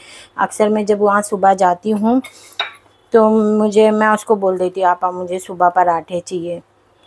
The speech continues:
तो मैं दो दो पराठे खा लेती हूँ उनके हाथ के, बहुत पसंद है मुझे उनके हाथ के पराठे। और घर में सब बच्चों को उनके हाथ की रोटी बहुत पसंद है, मेरी बड़ी बहन के हाथ की, हम लोग सब खाते हैं।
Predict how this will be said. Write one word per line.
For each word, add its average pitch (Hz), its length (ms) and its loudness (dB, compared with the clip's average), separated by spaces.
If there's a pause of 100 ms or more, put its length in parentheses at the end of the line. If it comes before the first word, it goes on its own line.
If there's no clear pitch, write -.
तो 202 120 2 (100)
मैं 220 300 0
दो 247 180 8
दो 262 120 6
पराठे 220 360 0
खा 196 220 -6
लेती 180 280 -6
हूँ 190 100 -8
उनके 180 160 -6
हाथ 175 200 -8 (160)
के, 175 120 -8 (220)
बहुत 180 360 2
पसंद 180 360 -4
है 175 60 0
मुझे 175 240 -6
उनके 175 240 -6
हाथ 180 240 -4
के 175 80 -4
पराठे। 175 500 -4 (340)
और 208 100 2
घर 214 140 2
में 226 160 2
सब 247 200 2
बच्चों 226 280 2
को 214 100 -6
उनके 208 220 -4
हाथ 202 200 -2
की 220 80 -4
रोटी 208 300 -4
बहुत 185 340 -6
पसंद 175 380 -8
है, 170 100 -8 (720)
मेरी 185 180 0
बड़ी 190 240 2
बहन 180 260 -2
के 180 140 -6
हाथ 175 280 -10
की, 185 100 -8 (1120)
हम 196 160 -2
लोग 196 100 -4
सब 214 260 0
खाते 180 340 -4
हैं। 196 160 -6